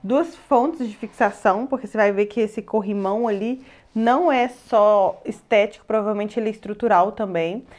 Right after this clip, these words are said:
E, a pa-, e aí os, os degraus são chumbados na parede, tá? Então você tem aí essa opção, olha só que bonito, um visual mais industrial, mais moderno.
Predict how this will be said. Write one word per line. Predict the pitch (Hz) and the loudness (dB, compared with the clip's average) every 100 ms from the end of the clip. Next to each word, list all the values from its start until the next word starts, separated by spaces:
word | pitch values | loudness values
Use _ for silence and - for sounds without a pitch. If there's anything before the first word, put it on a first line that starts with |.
| - _ | -20 _
E, | 226 | 4
a | 247 | 4
pa-, | 254 247 240 | 6 4 4
e | 220 226 | 2 2
aí | 214 233 294 | 2 2 -2
os, | 294 - 190 - | -4 -8 -12 -4
os | 202 190 | -4 -2
degraus | 185 185 202 226 247 | 0 2 4 4 2
são | 240 | -6
chumbados | - 254 240 196 226 233 | -6 -4 0 2 2 0
na | 226 226 | -4 -4
parede, | - 254 294 214 175 175 - - - - | 0 2 2 2 -2 -8 -20 -20 -20 0
tá? | 185 | 0
Então | 233 285 | 2 0
você | 320 | -2
tem | 359 294 330 | 0 0 0
aí | 285 254 | 0 0
essa | 269 277 247 | -2 0 0
opção, | 254 - - 220 247 | -2 -4 0 2 2
olha | 208 | -2
só | 214 214 | -2 -6
que | 214 | -4
bonito, | 208 196 185 202 277 | -6 -6 -8 -8 -10
um | 349 247 | -8 -8
visual | 202 190 202 175 | -8 0 2 2
mais | 190 190 190 185 | 2 -2 -4 -8
industrial, | 175 180 - 180 190 220 | -12 -14 -8 0 4 4
mais | 196 185 175 | 2 -4 -4
moderno. | 175 190 214 220 | -2 2 2 2